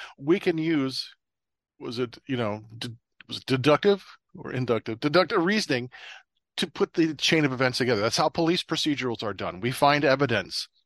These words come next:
and we make a picture based on what the evidence tells us. We point to a, a th-, a hypothesis. And I, that's exactly what your approach is in, in a, in a gentle way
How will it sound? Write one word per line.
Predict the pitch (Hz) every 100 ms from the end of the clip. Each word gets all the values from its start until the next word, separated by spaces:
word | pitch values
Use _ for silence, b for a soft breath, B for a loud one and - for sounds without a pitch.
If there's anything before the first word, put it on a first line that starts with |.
| _
and | 117 127
we |
make | 143 151
a | 147
picture | - 160 - 104 98 B B B B _
based | 143 139
on | 147
what | 131 123
the | 90
evidence | 110 110 98 -
tells | - 104 87
us. | - - -
We | 113 113
point | - 131 131 -
to | 131 117 104
a, | 101 98 - B B B -
a | 110
th-, | - -
a |
hypothesis. | 110 113 - 104 - - - - -
And | 135 -
I, | 143
that's | 147 180
exactly | 185 160 156 - 123
what | 120 -
your | 104 101 -
approach | 113 - - 170 160 -
is | - -
in, | 101 117
in | 123 113
a, | 107
in | 117 123
a | 110
gentle | 101 131 127 131 107 98
way | 120 104 95